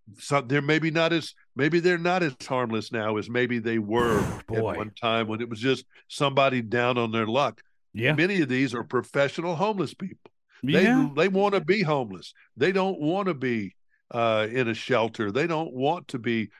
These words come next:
Speaker 1: part of society.
Speaker 2: Mm-hmm.
Speaker 1: And then some of 'em have gotten guns and knives and they're violent.
Speaker 2: Yeah.
Speaker 1: But how's a cop supposed to know?
Speaker 2: They're
Speaker 1: And
Speaker 2: not.
Speaker 1: so he's
Speaker 2: They're not
Speaker 1: so
Speaker 2: gonna
Speaker 1: worried about,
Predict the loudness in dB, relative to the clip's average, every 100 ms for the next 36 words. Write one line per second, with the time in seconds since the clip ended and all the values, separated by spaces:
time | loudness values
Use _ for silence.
0 | _ -2 0 2 -2 -6 -12 -6 -4 -4
1 | -8 -14 -20 _ -8 -4 0 2 0 0
2 | 0 2 2 0 -2 0 0 0 -2 -2
3 | 0 -2 -6 -4 0 2 0 -2 -2 0
4 | 0 2 -2 -4 -12 _ -2 -2 0 -2
5 | 0 0 0 -4 0 -2 -2 -2 -2 -2
6 | -6 -4 -4 -4 2 4 4 4 4 2
7 | 2 4 2 2 2 4 4 2 0 2
8 | 2 2